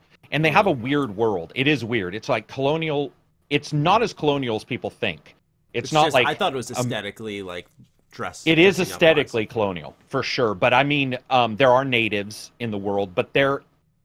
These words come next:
Speaker 1: they're not anti you, and you're not anti the-, it's, it's hard to
Speaker 2: Oh, they're
Speaker 1: describe.
Speaker 2: not
Speaker 1: And
Speaker 2: against you. That's interesting. See, I always
Speaker 1: Well,
Speaker 2: thought they'd be
Speaker 1: s-,
Speaker 2: like, "Get
Speaker 1: some
Speaker 2: off our
Speaker 1: groups
Speaker 2: land," or something like
Speaker 1: you,
Speaker 2: that.
Speaker 1: right. Uh, uh, some groups, there are groups that are like that, but not all of them.
Speaker 2: Right.
Speaker 1: Additionally,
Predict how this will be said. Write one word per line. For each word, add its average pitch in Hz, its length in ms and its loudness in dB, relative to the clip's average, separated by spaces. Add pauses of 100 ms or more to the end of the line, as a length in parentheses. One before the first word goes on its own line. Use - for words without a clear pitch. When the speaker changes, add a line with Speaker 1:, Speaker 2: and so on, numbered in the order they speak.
Speaker 1:
they're 139 280 2
not 135 380 2 (220)
anti 135 380 0
you, 117 460 -4
and 110 240 -6
you're 123 140 -2
not 127 240 0
anti 120 340 0
the-, 120 200 -2
it's, - 320 -2
it's 143 200 2
hard 127 160 2
to 165 60 -2
Speaker 2:
Oh, 127 80 -4
they're 107 120 -4
Speaker 1:
describe. 95 180 2
Speaker 2:
not 147 140 0
Speaker 1:
And 123 80 -4
Speaker 2:
against 98 360 -8
you. 90 140 -10
That's 113 240 -8
interesting. 117 520 -10
See, 131 140 -8
I 110 120 -2
always 143 180 0
Speaker 1:
Well, 185 140 8
Speaker 2:
thought 165 60 2
they'd 120 160 -6
be 117 80 -6
Speaker 1:
s-, 113 40 -4
Speaker 2:
like, 104 180 -6
"Get 220 140 -6
Speaker 1:
some 196 240 6
Speaker 2:
off - 0 -
our 185 80 0
Speaker 1:
groups 156 140 6
Speaker 2:
land," 120 360 -4
or 95 80 -10
something 92 280 -14
like 90 140 -12
Speaker 1:
you, 156 160 -2
Speaker 2:
that. 143 100 -2
Speaker 1:
right. 151 300 6 (160)
Uh, 151 40 -6 (140)
uh, 131 40 -10
some 202 320 2
groups, 175 340 -2 (640)
there 151 280 4
are 151 240 6
groups 127 360 -2
that 117 80 -2
are 101 80 0
like 92 240 0
that, 71 240 -10
but 127 160 0
not 120 180 2
all 107 200 2
of 92 80 -4
them. 87 120 -8
Speaker 2:
Right. 120 100 -4
Speaker 1:
Additionally, 135 580 -4